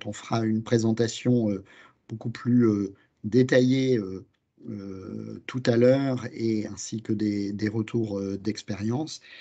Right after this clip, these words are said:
Et donc, vous retrouverez également dans, voilà, bah, dans quelques jours le replay de cette, euh,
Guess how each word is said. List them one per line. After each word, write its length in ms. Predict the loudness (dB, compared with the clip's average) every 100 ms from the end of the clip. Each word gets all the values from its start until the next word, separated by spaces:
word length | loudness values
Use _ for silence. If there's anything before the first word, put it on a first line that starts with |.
| -20 _
Et 100 | -2
donc, 380 | 2 2 2 -6 _ _ _ _ _ _ _ -8
vous 100 | 0
retrouverez 640 | 2 2 2 -2 2 2 2
également 560 | 2 0 2 2 2
dans, 440 | 2 0 -2 -4 -10
voilà, 220 | -12 -10
bah, 160 | -8 -8
dans 100 | -8
quelques 360 | -2 0 2 2
jours 360 | 2 2 0 -6 -20 -20 -20 _
le 200 | 2 4
replay 580 | 6 2 0 -4 -2 -4
de 160 | -4 -6
cette, 480 | -6 -4 -4 -4 -6
euh, 440 | -4 -4 -6 -8